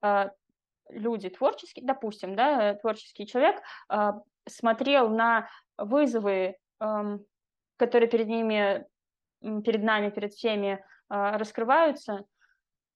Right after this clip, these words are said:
чувствовал что-то по этому поводу, смог это облечь в сценарий или облечь в музыку.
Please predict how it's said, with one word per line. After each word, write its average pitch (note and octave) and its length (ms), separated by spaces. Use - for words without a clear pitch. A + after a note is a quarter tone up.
чувствовал B3 540
что-то G#3+ 340
по G#3+ 80
этому G#3 360
поводу, G3+ 500
смог B3+ 360
это A3+ 300
облечь A#3 280
в - 60
сценарий A3+ 600
или G3+ 80
облечь G#3+ 520
в G#3 500
музыку. A#3 680